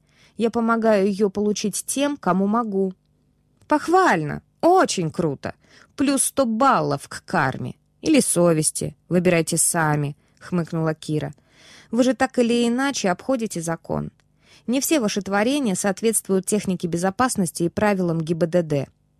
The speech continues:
"Как посмотреть? Г Б Д Д и сами себе льготы выписывают, не дай боже". На лице Кракена никаких эмоций не отражалось.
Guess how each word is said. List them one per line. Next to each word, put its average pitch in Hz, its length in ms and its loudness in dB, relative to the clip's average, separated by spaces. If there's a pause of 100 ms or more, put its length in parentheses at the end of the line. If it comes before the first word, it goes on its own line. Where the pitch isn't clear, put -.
(400)
"Как - 240 -4
посмотреть? 285 880 -2 (380)
Г 202 200 0
Б 214 120 2
Д 190 160 0
Д 262 380 2
и 311 140 0
сами 226 460 0
себе 220 300 -2
льготы 208 400 0
выписывают, 190 640 -2
не 190 100 0
дай 190 200 0
боже". 185 460 0 (420)
На 170 80 -4
лице 170 340 -2
Кракена 190 440 -2
никаких 170 480 -6
эмоций 175 400 -2
не 175 100 -2
отражалось. 160 720 -4